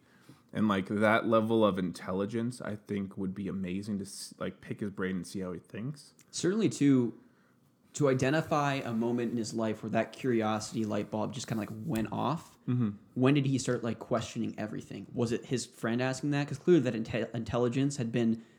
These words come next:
Speaker 2: brewing for his
Speaker 1: Well,
Speaker 2: entire
Speaker 1: yeah.
Speaker 2: existence, you know?
Speaker 1: Yeah, he, I think he, at that point, he was known for coming up with different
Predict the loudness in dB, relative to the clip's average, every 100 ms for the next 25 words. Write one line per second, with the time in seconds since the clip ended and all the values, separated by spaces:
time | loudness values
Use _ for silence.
0 | _ 0 4 6 6 4 2 0 0 -8
1 | _ _ _ _ 2 4 6 4 4 4
2 | 4 4 0 0 -4 -8 _ -6 -2 -2
3 | -4 0 2 2 4 4 4 2 0 -2
4 | 0 0 0 -2 -2 -4 -6 -4 -2 -2
5 | -2 -4 -4 -4 -4 -6 -10 -8 -8 -8
6 | -10 -12 -12 -14 -12 -12